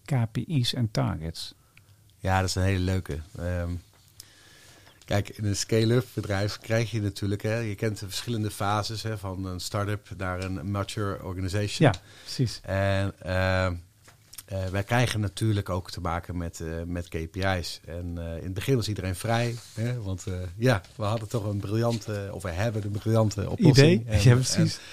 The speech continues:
Speaker 2: we gaan voor het, go, go, go. En dan op een gegeven moment, dan wordt het team groter. En dan krijg je in één keer te maken met, eh, structuren.
Speaker 1: Ja, je moet structuren
Speaker 2: Hè?
Speaker 1: maken.
Speaker 2: Dan krijg je te maken met reports,
Speaker 1: Ja.
Speaker 2: teammeetings. En
Speaker 1: Ja.
Speaker 2: dan gaan we in één keer over K P I's en O K R's praten.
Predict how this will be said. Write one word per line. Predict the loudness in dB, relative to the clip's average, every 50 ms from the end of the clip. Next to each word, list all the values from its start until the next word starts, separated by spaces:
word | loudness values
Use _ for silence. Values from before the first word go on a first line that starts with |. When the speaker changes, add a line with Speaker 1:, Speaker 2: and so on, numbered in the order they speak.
| -16 -18 -18 -20 -18 -8
Speaker 2:
we | -4 -2
gaan | 4 6 8 8 8 8
voor | 6 6 4
het, | 4 2 0 -6 0
go, | 2 4 4 4
go, | 2 2
go. | 4 4 4 4 2 -2 -8 -18 -20 -20 -20 -18 -8
En | -4 0 2
dan | 2 4 2
op | 2 0
een | 2
gegeven | 4 6 6 6 6 4
moment, | 2 2 2
dan | 0 0
wordt | 0 -2 -2 -2
het | -2
team | -2 -2 0
groter. | 2 4 6 6 6 4 0 0 -2 -4 _ _ -20 -20 -20 -20 -20 -20 -16
En | -6 -2 -2
dan | -2
krijg | 2 4 4 4 4
je | 2
in | 0 0
één | 0 0
keer | 0 -2
te | -2 0
maken | 2 4 4 2 2 0 0 2
met, | 2 0 0 -2 -10 -8
eh, | -4 -2 0 2 2 2 2 0 0
structuren. | 2 0 0 2 4 4 4 4 4 2 2 2 2 -2 -6 -8 -8 _
Speaker 1:
Ja, | 6 8 8
je | 10 10 10
moet | 10 10 8
structuren | 8 4 4 8 10 8 10 10
Speaker 2:
Hè? | 10
Speaker 1:
maken. | 10 10 10 10
Speaker 2:
Dan | 8 8
krijg | 8 6 6 6 6
je | 2 0 0 -2
te | -2 2
maken | 4 6 6 6 4 2 2
met | 2 2 0 2
reports, | 2 2 2 2 2 0 0 0 0 -2 -4 -4 -4 -2 4 8
Speaker 1:
Ja. | 8 8 8
Speaker 2:
teammeetings. | 8 4 2 2 2 0 -2 -2 0 0 -2 -2 -2 -2
En | 4 4
Speaker 1:
Ja. | 4
Speaker 2:
dan | 4 4 2
gaan | 0
we | 0
in | -4 -6
één | -6
keer | -4 -2 -2
over | 0 -2 -2
K | 0 0 0 0
P | 2
I's | 0 0 0 0 -2
en | -2
O | -4 -4
K | -2
R's | -2 0 0 0 0
praten. | 0 2 2 2 2 0 -4